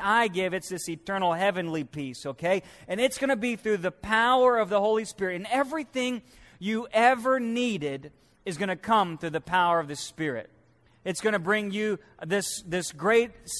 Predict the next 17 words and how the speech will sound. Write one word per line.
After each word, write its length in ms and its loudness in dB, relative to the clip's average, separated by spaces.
sense 300 -2
of 120 -4
communion 420 -4
with 180 -4
me. 160 -4
In 100 -4
fact, 400 4
that's 300 2
why 180 4
I'm 140 2
going 200 0
to 60 -6
prepare 340 -2
a 60 2
place 380 -2
for 180 -4
you 320 -2